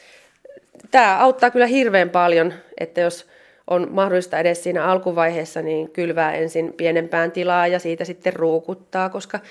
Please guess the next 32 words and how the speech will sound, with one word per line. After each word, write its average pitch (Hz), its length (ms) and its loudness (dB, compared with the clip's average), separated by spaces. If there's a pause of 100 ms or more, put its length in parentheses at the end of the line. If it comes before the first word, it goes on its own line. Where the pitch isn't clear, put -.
(160)
kun 190 160 -6
kevät 190 340 2
etenee, 214 520 0
niin 202 180 -2
lämpö 202 280 0
lisääntyy, 180 640 0
niin 175 160 -4 (380)
tuossa 185 200 -4
meillä 175 160 2
on 175 60 0
tommonen 175 300 0
lasiterassi, 202 880 -2 (180)
jossa - 280 -10
ei 226 180 2
ole 196 120 0
lämmitystä, 175 640 -4 (360)
mut 190 100 -10
siellä 233 180 2
on 233 80 2
aika 247 220 2
lämmintä 190 400 0
kuitenkin 170 480 -4
jo 160 40 2
keväällä 156 500 0
varhain, 160 560 0 (380)
niin 185 80 -8
sitten 208 280 -2
niitä 214 260 2
saa 196 200 -2
sitten 190 260 -8
pikkuhiljaa 175 720 -2
karaistua, 165 800 0